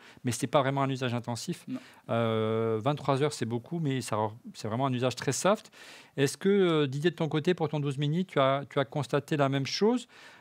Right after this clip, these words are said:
Speaker 1: Le, l'idée, c'est plutôt autour des, des, des quinze heures, j'ai lu sur, euh,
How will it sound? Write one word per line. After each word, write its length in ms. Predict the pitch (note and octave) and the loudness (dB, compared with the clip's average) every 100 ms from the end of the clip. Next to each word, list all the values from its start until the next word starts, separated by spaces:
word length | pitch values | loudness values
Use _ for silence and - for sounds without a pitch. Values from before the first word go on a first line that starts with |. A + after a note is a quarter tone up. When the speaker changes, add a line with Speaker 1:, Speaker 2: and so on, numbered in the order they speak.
| - - _ | -20 -20 _
Speaker 1:
Le, 680 | C3 C#3+ C#3+ D3+ D#3+ E3 D#3+ | 0 2 2 2 2 2 2
l'idée, 380 | D#3+ D#3+ D#3 G#3 | 2 0 2 2
c'est 140 | F#3+ | 0
plutôt 200 | E3 D#3+ | -2 0
autour 260 | F3+ - F3 | 0 0 2
des, 260 | E3+ E3 D#3+ | 4 4 2
des, 220 | D3+ D#3 | 2 0
des 140 | D#3+ | 0
quinze 480 | D3+ G3 G3 E3+ D#3+ | 2 2 4 2 4
heures, 180 | F#3+ F3+ | 4 4
j'ai 140 | C#3+ | 2
lu 140 | C#3 C#3 | -2 -4
sur, 300 | - C3 A#2+ | -4 -2 0
euh, 340 | A#2+ A#2 A#2+ | 0 0 -2